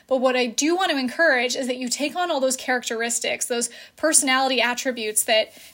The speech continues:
that we all know and love about you, and make that louder. Be you louder.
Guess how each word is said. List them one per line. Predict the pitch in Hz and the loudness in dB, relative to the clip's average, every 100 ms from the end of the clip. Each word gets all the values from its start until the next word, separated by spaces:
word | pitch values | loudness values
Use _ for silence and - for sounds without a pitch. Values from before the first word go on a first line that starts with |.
| - | -6
that | 240 | -2
we | 285 | 2
all | 302 294 | 4 4
know | 277 277 | 4 2
and | 262 | 0
love | 247 262 262 | 2 2 2
about | 254 262 247 | 2 2 0
you, | 262 269 | -2 0
and | 254 240 240 | 0 0 0
make | 269 - | -2 -2
that | 277 262 | -2 0
louder. | 262 233 240 240 226 - 240 214 | -2 0 0 0 0 -6 -8 -8
Be | 269 277 302 277 | -2 0 2 0
you | 254 262 254 | -2 -4 -4
louder. | 233 233 220 214 - - | -2 0 0 -2 -6 -8